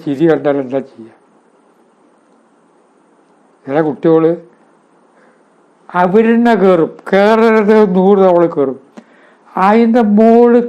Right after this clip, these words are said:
കയറിയിട്ട് വിഴുന്ന് നൂറ് തവണ അച്ഛൻ പറഞ്ഞു. എന്നിട്ട് വീണിട്ട്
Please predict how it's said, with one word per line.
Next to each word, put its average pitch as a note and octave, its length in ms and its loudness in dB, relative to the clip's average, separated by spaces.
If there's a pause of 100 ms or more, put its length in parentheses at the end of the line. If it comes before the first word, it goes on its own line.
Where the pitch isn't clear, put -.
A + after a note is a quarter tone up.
(160)
കയറിയിട്ട് A3+ 640 2 (180)
വിഴുന്ന് B3+ 580 2 (160)
നൂറ് C4+ 340 2 (120)
തവണ C4 220 2
അച്ഛൻ B3+ 300 -2 (100)
പറഞ്ഞു. B3 280 0 (1500)
എന്നിട്ട് B3 300 0
വീണിട്ട് F#3+ 560 0